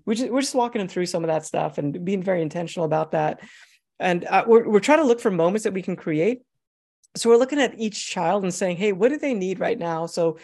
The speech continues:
Melissa might take one of the kids on a one-on-one moment and speak into them 'cause she sees something.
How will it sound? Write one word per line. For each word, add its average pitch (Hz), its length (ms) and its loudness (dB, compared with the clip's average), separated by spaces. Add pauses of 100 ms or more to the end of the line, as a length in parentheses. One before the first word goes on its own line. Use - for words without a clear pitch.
(280)
Melissa 220 320 0
might 196 160 -2
take 196 180 -4
one 185 200 -2
of 190 40 -2
the 175 60 0
kids 180 260 -6
on 170 120 -2
a 156 60 -2
one-on-one 160 540 -2
moment 165 340 -2
and 147 80 -8
speak 165 340 -6
into 165 200 0
them 196 200 -2
'cause 202 120 -4
she 175 160 -2
sees 170 380 -2
something. 220 420 -2